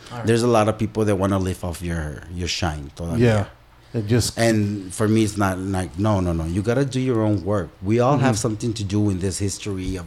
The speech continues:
Speaker 2: lucha libre or wrestling that we're trying to make. Like, I, yeah, I was one of the first ones in this, this new generations to use the bathing suits, the makeups, the pantyhose.
Speaker 3: Right.
Speaker 2: With Pimpinela and My Flowers. We,
Speaker 3: Uh-huh.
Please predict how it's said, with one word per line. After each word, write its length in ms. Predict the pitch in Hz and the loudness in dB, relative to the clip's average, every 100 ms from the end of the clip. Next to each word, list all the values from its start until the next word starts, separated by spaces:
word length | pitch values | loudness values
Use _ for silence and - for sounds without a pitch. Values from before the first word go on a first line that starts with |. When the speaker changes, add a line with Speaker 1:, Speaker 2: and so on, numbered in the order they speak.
| 90 | -10
Speaker 2:
lucha 220 | 90 104 | -6 -4
libre 460 | 98 101 101 95 98 | -2 -2 -2 -2 -4
or 120 | 90 | -4
wrestling 680 | 87 95 101 - 98 98 98 - - - | -8 -10 -10 -8 -6 -4 -6 -10 -16 -10
that 160 | - 95 | -4 -2
we're 160 | 98 - | -2 -4
trying 200 | 101 101 101 | -4 -4 -6
to 80 | 92 | -8
make. 300 | 90 95 95 | -6 -6 -6
Like, 200 | 98 92 - - - | -8 -8 -14 -20 -12
I, 120 | - 123 | -4 -2
yeah, 300 | 120 139 107 | 0 0 0
I 20 | |
was 220 | 101 107 | 0 -2
one 140 | 101 107 | -2 -2
of 100 | 104 | -4
the 60 | |
first 260 | 95 110 104 | -4 -6 -6
ones 160 | 107 104 | -6 -2
in 260 | 104 98 | -2 -2
this, 280 | 87 110 - - - | -2 -6 -6 -12 -10
this 200 | 104 139 | -2 0
new 140 | 147 117 | 2 0
generations 800 | 110 98 90 92 95 107 110 110 | 0 -2 -2 -4 -4 -4 -6 -8
to 60 | 104 92 90 87 87 90 | -8 -6 -6 -6 -4 -4
use 80 | 95 | -4
the 80 | 95 | -4
bathing 320 | 80 101 127 | -2 0 0
suits, 320 | 117 123 104 | 0 -4 -2
the 80 | 92 | -2
makeups, 560 | 90 110 117 131 123 98 | 0 0 0 -2 0 0
the 220 | 101 87 | 0 0
pantyhose. 680 | - 95 120 117 123 123 - | -2 0 2 2 0 -2 0
Speaker 3:
Right. 280 | 120 113 107 | 4 2 0
Speaker 2:
With 260 | 113 107 - | -2 -2 -2
Pimpinela 500 | 113 98 95 95 104 107 98 | -2 -2 0 0 0 0 0
and 100 | 95 | 0
My 140 | 92 | -2
Flowers. 640 | - 98 120 131 139 135 113 | 0 0 0 2 0 0 -2
We, 100 | 98 | 2
Speaker 3:
Uh-huh. 240 | 127 147 | 4 4